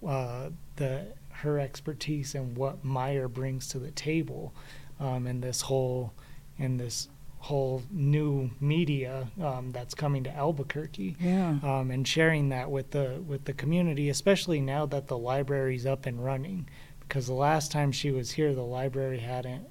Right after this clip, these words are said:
Speaker 1: even opened the doors yet.
Speaker 2: Oh, okay.
Speaker 1: So this was a new, uh, fresh opportunity to just kinda have some presentations with her here, um, now that the library's being used.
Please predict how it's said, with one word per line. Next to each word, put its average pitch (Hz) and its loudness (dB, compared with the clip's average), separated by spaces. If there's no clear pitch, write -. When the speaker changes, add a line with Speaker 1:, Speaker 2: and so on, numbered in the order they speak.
Speaker 1:
even 127 -2
opened 143 -2
the 170 -4
doors 165 -2
yet. 185 -4
Speaker 2:
Oh, 196 4
okay. 175 4
Speaker 1:
So 151 4
this 156 4
was 151 6
a 143 4
new, 151 4
uh, 131 0
fresh 147 2
opportunity 135 0
to 131 -2
just 127 -2
kinda 131 0
have 127 0
some 139 2
presentations 131 2
with 127 -4
her 135 2
here, 127 0
um, 120 -2
now 131 2
that 127 -2
the 131 -2
library's 131 2
being 120 -2
used. 123 -4